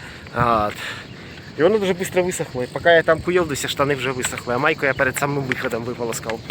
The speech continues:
Но запах ще остався, воно таке в них смердюче, що в мене голова кружиться від нього. От. І, і я замітив, що вони завжди виносять одежу, е, вичищену, ну, то есть вистирану. Ніко-, ніколи не чув, щоб була грязна.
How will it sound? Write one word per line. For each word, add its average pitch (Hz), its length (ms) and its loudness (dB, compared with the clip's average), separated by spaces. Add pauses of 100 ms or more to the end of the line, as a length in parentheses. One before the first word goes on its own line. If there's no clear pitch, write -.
(1080)
Но 165 140 0
запах 208 320 2
ще - 180 0
остався, 165 440 2
воно 151 160 0
таке 202 240 4
в 233 40 4
них 202 120 6
смердюче, 160 520 2
що 143 120 -4
в 147 40 -6
мене 165 160 6
голова 160 360 4
кружиться 127 440 -4
від 120 140 -2
нього. 113 220 -2 (760)
От. 135 360 6
І, 151 220 -4 (720)
і 143 60 2
я 214 120 4
замітив, 214 420 4
що 180 120 4
вони 180 180 8
завжди 208 240 4
виносять 240 440 4
одежу, 160 1080 4 (540)
е, - 40 -10 (120)
вичищену, 151 540 4
ну, 131 140 0
то 147 120 2
есть 135 260 0
вистирану. 135 540 -2
Ніко-, 170 300 0
ніколи 196 360 6
не 175 100 4
чув, - 220 -2
щоб 170 160 -2
була 160 180 4
грязна. 143 400 0